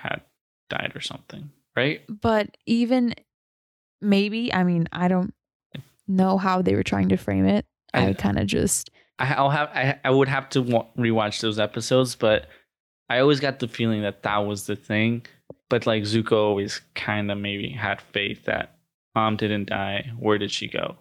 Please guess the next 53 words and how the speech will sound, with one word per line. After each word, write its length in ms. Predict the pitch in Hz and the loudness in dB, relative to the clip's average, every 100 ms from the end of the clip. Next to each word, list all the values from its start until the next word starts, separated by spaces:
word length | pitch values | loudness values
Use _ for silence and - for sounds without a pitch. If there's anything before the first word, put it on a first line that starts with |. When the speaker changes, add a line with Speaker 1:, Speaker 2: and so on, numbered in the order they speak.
| _ | _
Speaker 2:
Yeah, 280 | 208 214 180 | 0 2 4
that's 240 | 170 202 | 2 2
what 80 | 208 | 0
I 160 | 185 196 | 2 0
always 260 | 113 - | 0 -4
thought. 240 | - 95 - | -2 -2 0
Like, 200 | 196 202 | -2 0
I, 200 | 190 196 | 0 0
I 100 | - | 0
don't 220 | 208 233 220 | 0 0 0
think 140 | 214 | 0
he 120 | 214 | 2
ever 120 | 190 | 2
thought 180 | 185 180 | 0 -2
she 100 | - | 2
was 160 | 180 175 | 2 2
dead. 320 | - 101 65 _ _ - | 0 0 -2 _ _ 0
Speaker 1:
But 100 | 156 | 4
even 280 | 175 170 156 | 6 4 2
then, 280 | 131 110 - | 0 -2 0
okay, 460 | 131 135 107 - - _ _ | 0 2 -2 -4 -14 _ _
the 160 | 131 127 | -4 -2
point 260 | 135 139 131 | 2 2 2
of 120 | 123 | 4
the, 260 | 117 113 - - | 2 2 -8 -2
well, 180 | 117 123 | 0 2
that 220 | 123 - | 0 -2
sprouted 400 | - 135 123 113 | -2 0 2 2
all 160 | 113 | 2
this 260 | 107 104 - | 2 -2 0
was 260 | 110 107 - _ - | 0 0 -8 _ -12
dad 320 | 123 139 143 135 | -2 0 0 0
made 180 | 127 123 | 0 2
mom 240 | 120 120 | 2 2
go 200 | 110 117 | 2 4
away. 340 | 113 113 101 - | 6 4 2 -2
Why 440 | 110 117 123 120 | -2 0 2 2
aren't 240 | 120 113 | 2 0
you 40 | 113 | -4
fighting 380 | - 113 104 104 | -2 0 0 0
dad? 360 | 107 104 101 - | 2 2 2 0
You 100 | 110 | 0
should 200 | - 110 | 0 0
hate 320 | 113 107 - | 0 -2 0
dad. 340 | 104 - - - - - - | -2 -2 -6 -10 -12 -14 -20
<laughs> 360 | _ _ - | _ _ -4
Speaker 2:
I 100 | 226 | 2
mean, 520 | 226 226 220 214 208 - _ _ | 2 2 0 0 -2 -6 _ _
he 200 | - 240 | -2 4
made 220 | 226 220 214 | 4 4 2
his 160 | 208 | 2
mom 280 | 190 185 180 | 2 2 2
disappear. 760 | 180 185 180 - 185 180 202 | 2 0 0 0 2 4 2